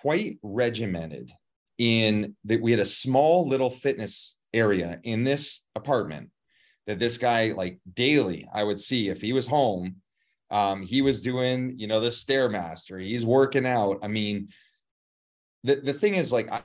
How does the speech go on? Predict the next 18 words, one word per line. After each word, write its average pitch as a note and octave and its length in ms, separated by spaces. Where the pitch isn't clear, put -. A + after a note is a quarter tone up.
I C3 60
wonder F3+ 260
what D3+ 120
you C#3 100
could B2 140
tell C3 200
me, A2 280
you A#2 120
know, G2+ 320
obviously E3 460
there's G2+ 180
a F#2 60
cognitive A2+ 680
fatigue G2 440
element G2 360
of F2 80
umpiring, A2 640
but, A#2+ 160